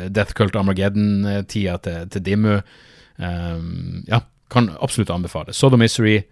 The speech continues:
Mazzaroth. Så, eh, så der, det var det. Eh, det var ukas episode. På fredag kommer det en bonusepisode, eh, et intervju, eller en prat. I, det her var <laughs> i høyeste grad den type episode som gikk så bra at, de,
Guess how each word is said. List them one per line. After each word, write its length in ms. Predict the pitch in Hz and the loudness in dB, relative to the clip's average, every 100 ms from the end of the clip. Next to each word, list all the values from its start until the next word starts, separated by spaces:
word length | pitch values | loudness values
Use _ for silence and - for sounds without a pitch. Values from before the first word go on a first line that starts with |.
| - | -6
Mazzaroth. 640 | 92 90 87 76 73 - - _ _ - _ _ _ - | -2 -2 -4 -8 -12 -16 -20 _ _ -20 _ _ _ -6
Så, 220 | - 107 107 | 2 4 6
eh, 320 | 104 101 98 - | 4 2 -2 -2
så 120 | - | 4
der, 240 | 147 180 85 | 6 6 4
det 240 | 233 131 160 | -6 6 8
var 80 | 185 | 10
det. 140 | 180 90 - | 8 6 -2
Eh, 680 | 107 110 107 107 110 107 107 | 4 4 6 4 2 0 0
det 120 | 107 127 | 0 4
var 80 | 135 | 4
ukas 240 | 131 107 | 2 0
episode. 460 | 104 - 123 127 131 123 | -2 -2 0 4 2 0
På 340 | - 117 113 - | 0 4 4 2
fredag 480 | - 151 165 175 160 - | 0 6 8 6 2 -2
kommer 200 | 117 110 | 0 2
det 120 | 98 | 2
en 80 | 95 | 2
bonusepisode, 640 | 120 135 131 - 151 151 - _ - | 0 -2 -6 0 0 0 -6 _ -10
eh, 180 | 92 98 | -8 -8
et 100 | 98 | -6
intervju, 460 | 104 104 104 120 120 117 | -4 -2 0 0 -2 -4
eller 240 | 98 87 | -4 -4
en 40 | 80 | -2
prat. 400 | 123 123 - - | 2 2 0 -18
I, 140 | - 107 | -8 -4
det 140 | 101 | 2
her 140 | 107 107 | 2 2
var 300 | 104 98 - | 0 -4 -2
<laughs> 40 | 123 | 0
i 120 | 143 - | 0 0
høyeste 400 | 185 180 107 - | -2 0 -2 -6
grad 360 | 90 90 85 - - - - | -4 -4 -4 -10 -20 -20 -4
den 120 | 107 | -2
type 280 | 95 104 98 | 0 0 0
episode 500 | 85 92 95 95 90 | -2 -2 -4 -2 -4
som 120 | 85 | -2
gikk 120 | 87 - | -4 -4
så 80 | |
bra 200 | 90 92 80 | -4 -2 -4
at, 80 | |
de, 160 | 82 87 | -8 -12